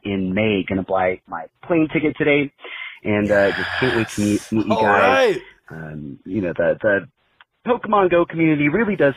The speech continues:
Speaker 1: feel like home away from home. Uh, it's been a roller coaster of, of a few years here, and, and, uh, the community's always been there, and, and so really thankful for you guys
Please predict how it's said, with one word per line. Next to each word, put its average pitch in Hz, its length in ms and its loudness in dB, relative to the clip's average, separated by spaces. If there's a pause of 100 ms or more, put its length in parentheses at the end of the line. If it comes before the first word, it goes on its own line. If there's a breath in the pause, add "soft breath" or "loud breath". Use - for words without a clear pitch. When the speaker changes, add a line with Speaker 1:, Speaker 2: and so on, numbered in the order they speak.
Speaker 1:
feel 139 180 4
like 117 260 2
home 139 420 2
away 107 440 2
from 98 140 -2
home. 87 560 -4
Uh, 82 520 -10 (640 loud breath)
it's - 160 -16
been 120 140 2
a 113 60 4
roller 233 340 4
coaster 185 500 2
of, 151 100 0
of 131 220 0
a 127 100 2
few 139 200 0
years 117 440 2
here, 104 260 2
and, 95 260 -4
and, 95 360 -20
uh, 92 300 2
the - 120 -12
community's 107 460 -4
always 92 360 0
been 87 160 -6
there, 87 260 0
and, 80 120 -16
and 85 300 -20
so 85 80 -4
really 175 380 0
thankful 131 360 0
for 104 120 -4
you 101 140 -6
guys 95 260 0